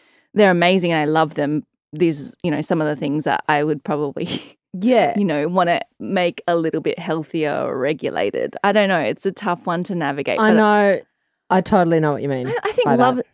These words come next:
Speaker 1: like, loving your parents is beautiful and wonderful. And, you know,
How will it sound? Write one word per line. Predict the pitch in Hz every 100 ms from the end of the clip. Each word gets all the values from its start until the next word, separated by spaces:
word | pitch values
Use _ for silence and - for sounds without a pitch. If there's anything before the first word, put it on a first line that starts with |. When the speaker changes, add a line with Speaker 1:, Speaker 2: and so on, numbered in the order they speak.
| -
Speaker 1:
like, | 240 214 -
loving | 202 226 247
your | 233
parents | 220 185 190 180
is | 165 - _ _ _ _ _ _ -
beautiful | 165 175 202 196 156 -
and | - 175 165
wonderful. | 170 190 180 156 -
And, | 165 165 165 - - _ _ _ _ _ -
you | 196
know, | 170 156 185 233